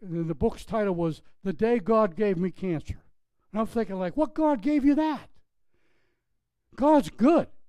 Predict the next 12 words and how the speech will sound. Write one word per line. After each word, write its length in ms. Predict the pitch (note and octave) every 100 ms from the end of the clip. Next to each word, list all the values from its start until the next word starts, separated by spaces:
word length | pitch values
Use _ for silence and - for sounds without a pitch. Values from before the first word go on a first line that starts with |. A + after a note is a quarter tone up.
| _ -
He 80 |
doesn't 320 | E4+ D4+ G3 D3+
give 160 | F3
it. 80 | A#3+
He 120 | F#3
uses 640 | A3 G3 E4+ B3 G#3 F#3 - - -
bad 420 | G#3 G3 F#3+ A3+
and 160 | F#3
turns 300 | - A3 G3+
it 100 | G#3
into 220 | G3+ F3 E3+
good, 320 | A3 B3